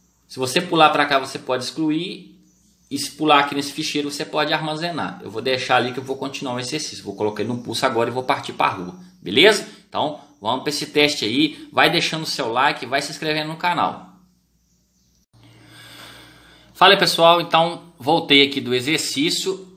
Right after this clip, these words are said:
e vou dar o meu parecer sobre esse smartwatch, tá? Pessoal, eu fiz um teste com ele e jus-, e juntamente eu tenho o aplicativo Strava no meu celular. Então eu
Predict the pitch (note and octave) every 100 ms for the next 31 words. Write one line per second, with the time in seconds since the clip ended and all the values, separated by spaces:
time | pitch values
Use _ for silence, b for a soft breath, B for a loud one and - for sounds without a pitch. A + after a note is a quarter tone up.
0 | _ D3 C#3+ C3 D#3+ C#3+ D3 E3 E3 F3
1 | F#3 F3+ D#3+ - C#3+ C#3+ - E3+ D#3 D3
2 | D3 D#3 D3 C#3+ - E3 F2+ E2+ - -
3 | A#2+ C#3 - _ _ _ _ _ _ -
4 | - A#2+ F3 F3 - C#3 D#3+ F#3+ G3 D3
5 | B2+ A#2 - G2+ G#2+ A#2+ E2 - - A2+
6 | G2+ A#2+ C#3+ - B2 A#2 A2 G#2 G#2 D3
7 | D3 C3 C3 C3+ - A#2+ B2 B2 A#2 A2
8 | G2+ F2+ - B2 B2+ B2+ C#3 C#3 - A#2
9 | A#2+ - - C3 C3+ A2 G#2+ G#2 G2+ F#2+
10 | F#2 F2+ A2+ B2+ - - _ _ _ _
11 | _ _ _ _ _ _ B B B B
12 | B B2 - C3 D3 D#3 E3 E3+ E3